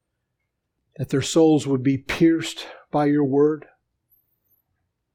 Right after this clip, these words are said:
I pray that we would learn to put on the garments that reflect the character of Christ in our lives.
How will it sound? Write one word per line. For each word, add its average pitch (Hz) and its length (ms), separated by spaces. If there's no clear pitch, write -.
I 131 80
pray 160 200
that 147 120
we 151 140
would 147 140
learn 165 600
to - 120
put 175 260
on 165 480
the 143 100
garments 165 840
that 156 120
reflect 165 480
the 156 80
character 151 420
of - 120
Christ 151 640
in 131 100
our 131 160
lives. 131 640